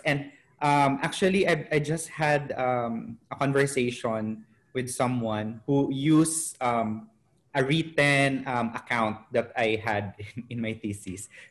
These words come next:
So with, <laughs> with, um, um, so he asked if he can, um, use it for his YouTube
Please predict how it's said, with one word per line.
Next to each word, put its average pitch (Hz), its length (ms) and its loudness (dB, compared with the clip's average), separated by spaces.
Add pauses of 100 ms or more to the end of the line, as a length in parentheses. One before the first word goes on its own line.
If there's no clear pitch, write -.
So 139 80 0
with, 143 180 4 (400)
<laughs> - 140 -20
with, 139 160 4
um, 135 400 4 (420)
um, 123 540 2
so 131 320 -2
he 151 180 0
asked 127 400 0 (140)
if 120 200 0 (220)
he 117 80 -10
can, 117 460 0
um, 104 440 -4 (460)
use 185 300 2
it 175 200 -2
for 151 120 0
his 143 260 -4
YouTube 135 640 0